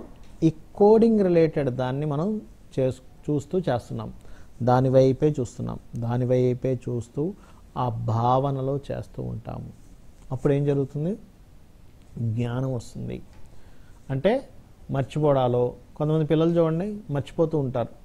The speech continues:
వాళ్ళకి ఎక్కదు, సరిగ్గా మాట్లాడరు. ఏదైనా మాట్లాడమంటే నత్తి నత్తి కానీ ఇవాళ రేపు చూస్తూ ఉంటే పాపం స్కూల్లోనే నేర్పించడం లేదు తెలుగు భాషని, ఇంట్లో వాళ్ళు పాపం వాళ్ళకున్న హడావిడితో సరిగ్గా నేర్పించట్లేదు.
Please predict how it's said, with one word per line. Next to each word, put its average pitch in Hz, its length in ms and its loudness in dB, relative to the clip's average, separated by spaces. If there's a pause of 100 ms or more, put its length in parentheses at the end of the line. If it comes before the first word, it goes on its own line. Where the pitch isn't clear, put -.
(380)
వాళ్ళకి 131 240 -4
ఎక్కదు, 143 320 -2 (480)
సరిగ్గా 139 260 0
మాట్లాడరు. 131 720 -2 (520)
ఏదైనా 139 180 0
మాట్లాడమంటే 151 800 0
నత్తి 135 280 -4
నత్తి 147 240 -4
కానీ 139 180 -2
ఇవాళ 135 240 -2
రేపు 143 360 -2 (100)
చూస్తూ 147 240 -4
ఉంటే 135 400 -2 (380)
పాపం 131 280 0
స్కూల్లోనే 143 640 0
నేర్పించడం 147 640 -4
లేదు 151 300 -2 (960)
తెలుగు 131 240 2
భాషని, 139 480 -2 (520)
ఇంట్లో 165 360 2
వాళ్ళు 170 220 4
పాపం 147 420 -2
వాళ్ళకున్న 131 340 -4
హడావిడితో 135 540 0
సరిగ్గా 123 260 -2
నేర్పించట్లేదు. 120 800 -4